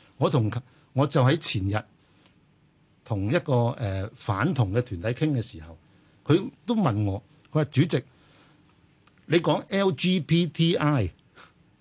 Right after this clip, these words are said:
啊，我哋用性小眾嘅一個，一個統稱。啊，其實唔全面嘅喎，其實冇定義嘅喎，咩？你究竟係咁樣就包括你咩？有其他啲嘢唔包括嘅喎，咁樣。咁有啲人用個 Q 字嘅喎。嗱，呢啲就係，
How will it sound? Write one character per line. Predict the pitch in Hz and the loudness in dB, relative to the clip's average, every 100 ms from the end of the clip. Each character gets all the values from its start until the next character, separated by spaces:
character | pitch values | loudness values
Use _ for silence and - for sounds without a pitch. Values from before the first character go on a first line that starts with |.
| _ _ - | _ _ -6
啊， | 101 113 | -6 -2
我 | 123 | 0
哋 | 131 120 | 2 0
用 | 123 107 | 0 0
性 | 127 117 | 0 0
小 | 113 143 | 0 0
眾 | 123 107 | 0 0
嘅 | 101 110 | 0 0
一 | |
個， | 110 101 120 | 0 -2 0
一 | |
個 | 113 | -2
統 | 98 82 104 | 0 0 0
稱。 | 120 107 - _ _ _ _ _ _ _ _ _ _ _ - | 2 0 -4 _ _ _ _ _ _ _ _ _ _ _ -4
啊， | 180 | 2
其 | 143 | 4
實 | 165 | 4
唔 | 131 | 4
全 | 127 123 | 4 2
面 | 127 143 143 | 4 4 4
嘅 | |
喎， | 151 139 113 - _ _ _ - | 2 0 -4 -8 _ _ _ -4
其 | 131 | 0
實 | 156 | 0
冇 | 147 143 | 2 0
定 | 156 135 139 | 2 2 4
義 | 135 143 | 4 4
嘅 | |
喎， | 151 139 | 4 2
咩？ | 160 196 - | 0 -4 -8
你 | 165 151 | -4 -4
究 | 156 | 0
竟 | 139 170 | 0 2
係 | 139 | 2
咁 | - 135 | 0 0
樣 | 202 170 | 2 2
就 | 131 | 0
包 | 175 175 | 0 -2
括 | 139 147 | -2 0
你 | 165 | 0
咩？ | 190 175 | 0 0
有 | 151 | 0
其 | 123 | 0
他 | 107 170 | -2 -2
啲 | |
嘢 | 180 139 | 2 2
唔 | 104 98 | 2 0
包 | 160 | -2
括 | - 135 | 0 0
嘅 | |
喎， | 135 131 113 101 | 2 0 0 0
咁 | 120 104 | -2 -2
樣。 | 92 _ _ - | -6 _ _ -8
咁 | 190 | -2
有 | 180 | 0
啲 | 175 | 2
人 | 185 147 | 2 4
用 | 131 | 4
個 | 139 | 2
Q | 139 190 190 180 | 0 -2 0 -2
字 | 135 | 0
嘅 | 117 | 0
喎。 | 123 120 98 - _ _ - | 2 -2 -6 -12 _ _ -10
嗱， | 95 | -4
呢 | 147 | -2
啲 | 175 165 | -2 -2
就 | 107 | -2
係， | 101 | -2